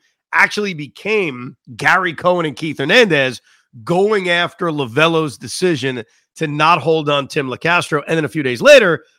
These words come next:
Brett Strom, the pitching coach, retaliated back. As far as the rest of the game is concerned, Quintana was fine.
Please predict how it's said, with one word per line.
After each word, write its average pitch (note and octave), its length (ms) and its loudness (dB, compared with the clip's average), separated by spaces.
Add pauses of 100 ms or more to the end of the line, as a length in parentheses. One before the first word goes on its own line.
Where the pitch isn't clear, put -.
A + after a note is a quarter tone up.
(100)
Brett E3 180 2
Strom, E3+ 400 -4
the C3+ 60 -12
pitching F#3+ 360 -2
coach, D3 360 -4 (260)
retaliated C#3 720 0
back. G#2+ 260 -2 (320)
As C3+ 120 -8
far A#3 340 4
as G3 180 4
the D3 160 -4
rest C3+ 360 -4
of F#3+ 80 -4
the F#3 60 -2
game F3+ 220 -6
is E3 120 -10
concerned, E3+ 560 -4 (420)
Quintana F#3 400 2
was G#3 160 0
fine. D3+ 480 0